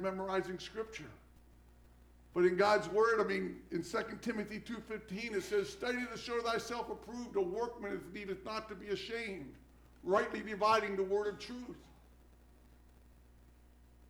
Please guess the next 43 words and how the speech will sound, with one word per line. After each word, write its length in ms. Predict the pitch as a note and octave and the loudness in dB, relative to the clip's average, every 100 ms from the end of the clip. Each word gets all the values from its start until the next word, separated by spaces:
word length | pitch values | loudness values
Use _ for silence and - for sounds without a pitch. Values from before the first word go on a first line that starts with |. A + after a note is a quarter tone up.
| - | -2
It 120 | F3 | 4
also 280 | G3+ A#3+ A3+ | 4 4 -2
says 300 | G3+ A#3 G3+ | -2 0 0
in 80 | F#3+ | 0
Psalm 580 | - A#3 G#3+ G#3 F3+ C3+ - - - - - - - C#3 | -2 2 2 2 -2 -6 -10 -20 -20 -20 -20 -20 -20 -4
one 240 | F#3+ G#3+ | -2 2
nineteen, 540 | G#3 G#3 G3+ G3+ A3 G#3+ | 2 2 0 -6 -4 2
one 140 | G#3+ | 4
oh 160 | G#3+ G#3 | 4 6
five, 260 | A3 G#3+ | 10 10
and 140 | G#3+ G#3 | 10 2
one 140 | A3 | 0
oh 80 | G#3+ | 0
six, 300 | - A#3+ - | -2 -6 -4
"Thy 160 | G3 F#3+ | 4 4
word 340 | F3+ A3+ A#3 | 6 2 2
is 80 | G3+ | 0
a 80 | F#3 | 2
lamp 460 | F#3 G#3+ A#3+ A#3+ | 4 6 4 2
to 100 | A#3 | -2
my 180 | A3+ G#3 | 0 0
feet 380 | G3+ - A#3 G#3+ - | -2 -6 -8 -10 -6
and 140 | F3 | 0
a 40 | E3+ | 2
light 320 | F3 G#3 G3+ | 4 2 0
to 80 | G3 | -6
my 160 | F#3+ F#3+ | -4 -4
path. 420 | - E3+ G3 F#3 | -2 0 0 0
I 60 | |
will 160 | F#3 F#3 | 0 0
hide 300 | F3+ A3 A3 | 4 4 4
its 180 | G#3+ G3 | 0 -8
words 320 | G#3 A3 F#3 | -4 -4 -4
in 80 | G#3 | -2
my 100 | G3+ | 0
heart, 460 | F3+ G#3 F#3+ - - - - - - - - - | 4 4 4 0 -10 -20 -20 -20 -20 -20 -20 -4
that 100 | F3 | 4
I 140 | F#3 | 6
might 240 | F#3+ F#3+ F#3 | 6 0 -2
not 180 | F#3 | -6
sin 260 | - G#3 G3 | -6 -6 -6
against 380 | F#3+ F#3+ F3+ - | -2 -2 -4 -4
God." 140 | F#3 | -4